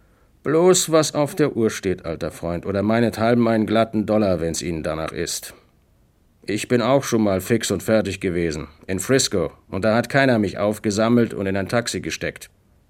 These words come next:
Eine Stadt ohne Herz ist das." "San Francisco", sagte ich mechanisch.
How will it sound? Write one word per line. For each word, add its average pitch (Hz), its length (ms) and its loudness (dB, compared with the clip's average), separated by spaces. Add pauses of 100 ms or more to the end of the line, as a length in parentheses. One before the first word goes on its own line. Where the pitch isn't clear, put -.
(140)
Eine 95 240 -2
Stadt - 400 -4
ohne 139 220 0
Herz 120 300 0
ist 95 180 -6
das." - 260 -8 (680)
"San 120 340 2
Francisco", 95 960 -2 (380)
sagte - 380 -8
ich 80 140 -6
mechanisch. 82 640 -8